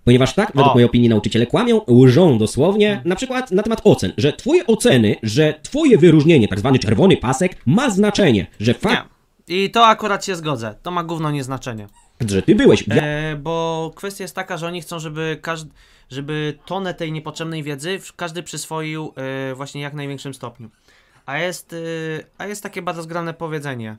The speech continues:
Speaker 2: do wszystkiego, do niczego. Jeżeli będziesz wszystko przyswajać, no to będziesz do niczego. Będziesz, e, niczym innym, w sensie tu już na tym etapie, że jeżeli próbujesz po prostu mieć to wyróżnienie, to pokazujesz tylko, że będziesz bardziej posłusznym kundelkiem,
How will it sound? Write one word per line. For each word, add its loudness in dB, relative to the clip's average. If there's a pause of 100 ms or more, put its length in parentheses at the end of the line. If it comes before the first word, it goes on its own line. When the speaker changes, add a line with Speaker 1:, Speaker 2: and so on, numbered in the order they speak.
Speaker 2:
do -12
wszystkiego, -12
do -6
niczego. -10 (1120)
Jeżeli -8
będziesz -8
wszystko -12
przyswajać, -10
no -12
to -14
będziesz -12
do -8
niczego. -12
Będziesz, -10
e, -12 (360)
niczym -10
innym, -10
w -20
sensie -8 (180)
tu -10
już -8
na -8
tym -8
etapie, -8
że -8
jeżeli -8
próbujesz -8
po -12
prostu -10
mieć -10
to -12
wyróżnienie, -10
to -8 (760)
pokazujesz -8
tylko, -12
że -8
będziesz -8
bardziej -6
posłusznym -10
kundelkiem, -8